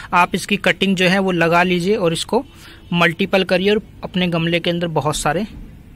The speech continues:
सुंदर फूल आपको नज़र आएंगे। देखिए ऐसा कुछ दिखाई देता है, ये बुके की तरह नज़र आएगा आपको। तो मैं सारी cuttings जो है वो लेता हूँ और फिर इनको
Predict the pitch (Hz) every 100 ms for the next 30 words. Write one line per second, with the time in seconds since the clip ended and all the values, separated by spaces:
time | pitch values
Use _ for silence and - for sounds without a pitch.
0 | - - - - - - - - - -
1 | - 185 180 185 - 170 208 - - -
2 | - - - - 185 170 165 175 165 156
3 | 196 190 165 180 175 - - - 160 175
4 | 165 160 160 160 - 160 160 156 151 156
5 | 170 156 151 170 165 165 165 160 156 165
6 | 156 151 156 151 151 - 190 - 165 165
7 | 165 165 160 165 160 170 170 - 165 165
8 | 156 151 151 202 208 - 165 156 156 160
9 | 156